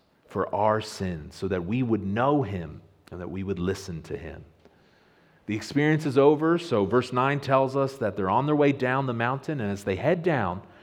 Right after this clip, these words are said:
for the last time here in Mark, Jesus charges and orders them to be quiet,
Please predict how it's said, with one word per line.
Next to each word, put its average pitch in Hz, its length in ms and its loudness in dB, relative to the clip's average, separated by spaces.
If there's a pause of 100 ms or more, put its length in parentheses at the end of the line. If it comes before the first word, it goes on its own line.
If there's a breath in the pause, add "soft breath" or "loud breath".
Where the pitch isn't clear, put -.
(140 loud breath)
for - 80 -6
the 95 100 0
last 139 460 2
time 196 280 0
here 160 260 0
in 151 100 2
Mark, 135 460 0 (480 loud breath)
Jesus 123 720 -2 (260 soft breath)
charges 123 540 0
and 104 120 -2
orders 113 440 0
them 90 320 -6
to - 80 -14
be 92 100 -10
quiet, 82 480 -8